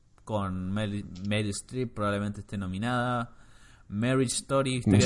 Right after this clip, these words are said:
Speaker 2: siempre.
Speaker 1: casamientos, esa parece que va a estar recontra nominada. Esta creo que va, esta tengo el presentimiento que puede llegar a ganar a mejor guión original.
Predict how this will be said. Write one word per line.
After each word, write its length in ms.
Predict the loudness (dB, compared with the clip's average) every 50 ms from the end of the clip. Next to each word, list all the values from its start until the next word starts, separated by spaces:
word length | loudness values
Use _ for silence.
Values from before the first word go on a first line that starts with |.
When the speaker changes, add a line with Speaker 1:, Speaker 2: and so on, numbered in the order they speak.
| 10
Speaker 2:
siempre. 160 | 10 10 8
Speaker 1:
casamientos, 760 | 6 4 2 0 0 2 2 2 0 0 0 -2 -2 -2 -2 -4
esa 440 | -4 -2 -2 -2 -2 -2 -4 -6 -2
parece 340 | 0 2 2 2 0 -2 0
que 100 | 0 2
va 60 | 0
a 20 | 0
estar 260 | 0 0 -2 0 0
recontra 420 | -4 -4 -2 -2 -2 0 2 2
nominada. 680 | 2 2 0 0 0 2 2 2 2 0 -2 -4 -8 -14 -20 -20 -20 -20 -20 -4
Esta 260 | -2 -2 2 2 2
creo 220 | 4 4 4 4 4
que 100 | 4 6
va, 520 | 6 8 8 8 8 6 6 4 0 -6 -16 -8 -4
esta 540 | -4 -4 -2 0 0 2 2 0 -4 -4
tengo 180 | -2 0 0 2
el 80 | 0 0
presentimiento 500 | 0 0 0 0 0 2 2 2 0 0
que 140 | 0 -2
puede 240 | -2 0 0 0 0 0 0
llegar 240 | 0 2 4 4 4
a 60 | 4
ganar 480 | 4 4 4 2 4 4 4 2 2 2
a 120 | 0 0 0
mejor 380 | 0 0 -4 -4 -2 0 0 0 0 -2 -4 -2
guión 220 | 0 2 2 4
original. 540 | 2 0 0 -2 -2 -2 0 0 -2 -2